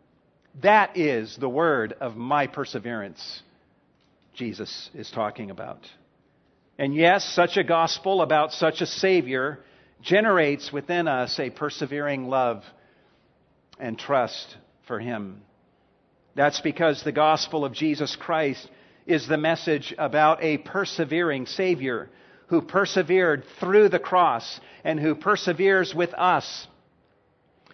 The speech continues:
and who can generate within us the perseverance that we need to persevere all the way until the end.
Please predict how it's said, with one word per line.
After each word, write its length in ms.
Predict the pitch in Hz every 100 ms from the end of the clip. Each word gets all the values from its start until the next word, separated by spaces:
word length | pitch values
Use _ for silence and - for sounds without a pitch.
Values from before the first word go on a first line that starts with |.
| _ -
and 180 | 147 139
who 140 | 165
can 220 | 165 151
generate 640 | 123 180 185 160 139 135 - - _ -
within 340 | 147 175 165
us 480 | 170 185 127 - - -
the 80 |
perseverance 840 | 127 190 160 156 139 165 147 139 -
that 180 | 147 -
we 200 | 156 226
need 440 | 170 123 110 113 120 - _ -
to 100 | 120
persevere 840 | - 165 - 131 156 143 120 107 - _ -
all 180 | 139
the 80 | 131
way 260 | 127 131 113
until 280 | 110 127 104
the 180 | 95
end. 240 | 95 -